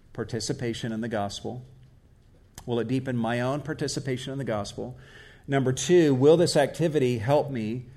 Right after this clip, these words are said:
to deepen other people's participation in the gospel? And then thirdly, will this activity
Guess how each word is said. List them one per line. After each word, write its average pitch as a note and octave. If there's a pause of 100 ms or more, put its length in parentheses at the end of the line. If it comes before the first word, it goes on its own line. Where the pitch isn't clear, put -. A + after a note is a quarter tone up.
(180)
to C#3
deepen A#2+
other G3
people's G#2
participation G#2 (640)
in A2+ (200)
the A2+
gospel? G2 (960)
And C3+
then C3+
thirdly, A#2+
will C#3+
this E3
activity B2